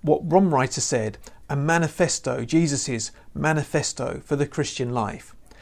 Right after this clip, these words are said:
It's where he lays out his stall and says, "If you want to be my disciple, if you want to be a Christian, then this is what your life should be all about." That's what the Beatitudes are about.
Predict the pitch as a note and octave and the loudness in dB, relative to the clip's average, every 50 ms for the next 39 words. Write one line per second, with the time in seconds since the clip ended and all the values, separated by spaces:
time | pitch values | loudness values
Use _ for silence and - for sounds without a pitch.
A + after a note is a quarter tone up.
0 | - - - E3 D#3+ - F3 E3+ E3 D#3 C#3+ D#3 D3+ C#3+ C#3+ D#3 F3+ G#3 G3+ F3+ | -10 -4 -2 0 0 2 2 4 4 4 4 2 2 2 4 4 4 4 4 2
1 | - E3+ D#3+ - - C#3 C3+ - - - G3 E3+ C3+ B2 A#2+ B2+ B2+ A#2 - D3+ | 0 -2 -4 -6 -8 -8 -8 -8 2 4 4 6 6 4 0 -4 -6 -4 -2 -2
2 | C3+ B2 A#2 - - - - - - - - - - - F#3 G3 - - G3+ G3+ | 0 0 -2 -4 -6 -10 -16 -20 -20 -20 -20 -16 -2 0 0 0 0 0 -2 -2
3 | F#3 D#3+ E3+ E3+ D#3 - - D3 C3 - C#3+ C3 A#2+ A#2 A#2 C3 C#3+ D3 C#3+ C#3 | 0 2 0 0 0 -2 -6 -6 -2 0 0 2 2 0 -2 -2 -2 0 0 0
4 | C3+ B2 A2 - - - F3 E3+ D#3 - - - A#2+ - - - - - - - | -2 -4 -6 -4 -2 0 0 0 -2 -4 -6 -8 -8 -8 -8 -12 -16 -20 -20 -6
5 | - - D#3 - F3 D#3+ E3 E3+ - - - C#3+ C3 A#2+ - - A#3+ A#3 - - | -4 -2 -2 0 0 0 0 0 -2 -2 -4 -4 -4 -4 -2 -2 -2 -2 -2 -4
6 | - - B2+ - D#3+ - - - - - - - - - - F3+ D3+ D3+ D3 C#3+ | -8 -8 -8 -8 -10 -14 -18 -20 -20 -20 -20 -20 -20 -16 -8 0 2 2 2 2
7 | C3+ B2 D3 F3+ E3 C#3+ - - - - - - D3 D3+ D#3 D#3 C#3+ - - D3+ | 2 4 6 6 6 6 2 -2 -6 -6 -4 -2 0 2 2 0 0 0 0 0
8 | D3 - D3+ D3+ C#3+ C3 A#2 A2 G#2+ A2 G#2+ - - - - - - - - F3 | 2 2 2 2 2 2 2 0 0 -4 -6 -10 -18 -20 -20 -16 -8 -4 -2 -2
9 | D3+ - - C#3 C3 B2 A#2+ A#2+ - - - - - - - D3 C3 B2 A#2+ A2 | -2 -2 -2 -2 -2 0 -2 -4 -6 -12 -20 -20 -20 -2 0 2 4 4 4 2
10 | - - - B2+ - A#2 A2 G#2+ G2+ - - - - - - _ - - _ - | 0 -4 -8 -8 -6 -6 -6 -6 -6 -10 -12 -14 -14 -16 -18 _ -20 -20 _ -20
11 | - - - - - - - - - F3 F#3 - - - D#3 D3+ C3 - - D3 | -20 -20 -20 -20 -20 -20 -8 -2 -2 0 0 0 -2 2 2 2 2 2 0 -2
12 | C3+ B2+ B2 C3+ B2 C#3 C#3+ C3+ - C#3+ - - - B2 A2+ - - - - - | -2 -2 -2 -2 -2 -2 -2 -2 -4 -6 -8 -4 -4 -4 -4 -4 -6 -8 -8 -2
13 | - C3 B2 A#2+ A#2 A2+ - - C3 - B2+ - - - - - | 0 2 2 2 2 0 -2 0 0 0 -2 -4 -6 -10 -12 -12